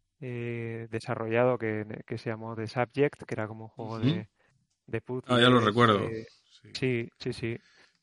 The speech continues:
Speaker 1: Y yo
Speaker 2: Sí.
Speaker 1: creo que ahí ya, pues bueno, empecé un poco a ponerlo en foros, en algún foro de desarrollo de, de Spectrum, que yo creo que ahí también le llamó la atención,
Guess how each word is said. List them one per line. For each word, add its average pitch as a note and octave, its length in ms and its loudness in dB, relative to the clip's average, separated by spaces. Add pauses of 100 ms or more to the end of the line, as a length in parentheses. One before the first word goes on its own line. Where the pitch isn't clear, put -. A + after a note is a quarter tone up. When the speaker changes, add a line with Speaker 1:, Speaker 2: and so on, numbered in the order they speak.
Speaker 1:
Y B2+ 80 2
yo B2+ 120 8
Speaker 2:
Sí. B2+ 40 6
Speaker 1:
creo C#3 140 8
que C#3+ 60 8
ahí C3+ 120 10
ya, C#3 160 10
pues B2 160 2
bueno, B2 240 2
empecé A2+ 260 -6
un B2 80 -10
poco A#2+ 200 0
a A#2 200 2
ponerlo A2+ 460 -6
en G#2+ 80 -12
foros, B2+ 720 0 (400)
en A#2 140 -8
algún A#2 240 -8
foro B2 220 -4
de A#2 80 0
desarrollo A#2 440 -4
de, A2 460 -6 (120)
de A2+ 320 -10
Spectrum, A#2+ 680 -6 (260)
que A#2 80 -8
yo A#2 100 -4
creo A#2 140 -4
que A2+ 160 0
ahí A#2 160 2
también A#2 640 -6 (520)
le A#2+ 120 -4
llamó A#2 180 -2
la A#2 80 0
atención, A2+ 800 -8